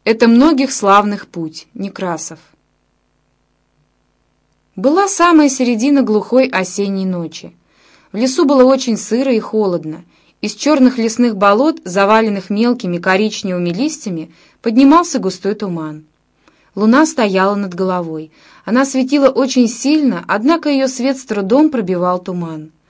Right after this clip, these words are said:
Лунный свет стоял подле деревьев косыми длинными тесинами, в которых, волшебно изменяясь, плыли космы болотных испарений. Лес был смешанный.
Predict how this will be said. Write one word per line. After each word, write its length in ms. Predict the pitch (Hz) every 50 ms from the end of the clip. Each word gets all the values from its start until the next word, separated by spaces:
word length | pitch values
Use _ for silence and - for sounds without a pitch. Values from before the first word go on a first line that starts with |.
| _ _ _ _ _ _ _ -
Лунный 340 | 214 240 311 311 294 302
свет 300 | 262 - - 294 339 330
стоял 420 | 330 - 269 247 247 247 254 262 254
подле 300 | 254 233 240 208 208 214
деревьев 540 | 185 185 202 190 226 269 269 247 220 - -
косыми 540 | 190 180 175 - - 233 262 285 262 226
длинными 520 | 185 160 160 165 190 208 214 208 202 196 190
тесинами, 760 | 185 - 202 190 - - 185 180 170 165 160 156 156 156 151 _ _ _
в 80 | _
которых, 400 | _ 226 226 226 269 247 254 262
волшебно 540 | - 226 226 226 220 - - 320 302 262 254
изменяясь, 800 | 254 254 208 214 190 196 202 196 202 214 247 277 262 240 233 -
плыли 300 | - 190 185 196 208 185
космы 480 | 175 180 - 208 240 254 - - 202 175
болотных 580 | 165 180 175 170 175 190 190 185 185 175 -
испарений. 720 | 180 170 - - 180 175 175 170 160 156 156 156 151 151 _ _ _ _ _ _ _ _ _ _ _ _ _ _ _ _ _ _ _ _ _ _ _ _ _ _ _ -
Лес 260 | 208 320 381 370 269
был 160 | 226 277 311
смешанный. 760 | 311 - 247 226 214 214 202 - - 185 170 165 165 175 -